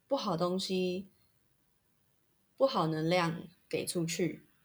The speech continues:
那总有一天还是会回到你自己身上啊。不是说有一个很玄的事情，而是整个世界的能量就是一种循环。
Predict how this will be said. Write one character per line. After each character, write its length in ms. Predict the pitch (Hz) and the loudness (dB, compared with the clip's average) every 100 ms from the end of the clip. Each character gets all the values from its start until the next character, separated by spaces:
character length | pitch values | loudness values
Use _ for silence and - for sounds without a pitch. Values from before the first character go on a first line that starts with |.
| _ - _ - | _ -20 _ -4
那 100 | 269 | 0
总 180 | 226 208 | 2 2
有 120 | 185 | 2
一 40 | |
天 480 | 202 202 165 165 165 - _ _ _ _ _ _ _ _ | 2 0 2 2 0 -10 _ _ _ _ _ _ _ _
还 140 | - | -2
是 140 | 190 226 | 2 4
会 40 | |
回 160 | 220 180 | 4 4
到 120 | 202 | 4
你 80 | 165 | 2
自 80 | 175 | 0
己 100 | 165 | -2
身 220 | 165 151 | -4 -4
上 200 | 165 151 | -4 -4
啊。 260 | - - - - | -6 -12 -14 -4
不 80 | 214 | 0
是 180 | 302 | 2
说 180 | 262 240 | 4 4
有 60 | 190 | 4
一 20 | |
个 100 | 180 | 0
很 240 | 185 165 165 | -2 -2 -4
玄 220 | - 160 | 0 0
的 80 | 165 | 0
事 220 | - 175 | 0 -2
情， 200 | 165 - | -4 -2
而 140 | 185 | -2
是 300 | 196 226 226 - _ _ - | 0 -2 -6 -12 _ _ -8
整 160 | 185 | -2
个 60 | 170 | 0
世 240 | 165 226 | 2 0
界 460 | 208 208 190 160 - _ _ _ | 0 0 2 2 -2 _ _ _
的 100 | 196 | -2
能 180 | 170 175 | 0 0
量 180 | 202 208 | -2 -2
就 100 | 202 | -4
是 160 | 208 208 | -2 -2
一 60 | |
种 100 | 170 | -2
循 320 | 170 - 151 175 | -4 -6 -4 -2
环。 280 | 170 196 | -4 -6